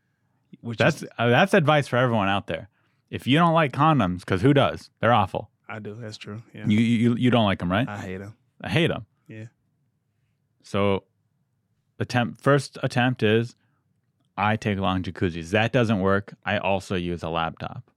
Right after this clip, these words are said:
Speaker 2: That doesn't work. My pullout game is perfect. That doesn't work. I'm allergic to latex. Those are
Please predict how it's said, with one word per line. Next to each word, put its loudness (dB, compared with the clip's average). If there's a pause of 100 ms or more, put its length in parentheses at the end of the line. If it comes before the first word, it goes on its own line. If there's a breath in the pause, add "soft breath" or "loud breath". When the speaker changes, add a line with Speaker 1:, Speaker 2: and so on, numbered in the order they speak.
(400)
Speaker 2:
That 0
doesn't 0
work. 0
My -4
pullout -2
game -4
is -10 (100)
perfect. -8 (840)
That 0
doesn't 0
work. 0
I'm 0
allergic -2
to -10
latex. -8 (3500)
Those 0
are -2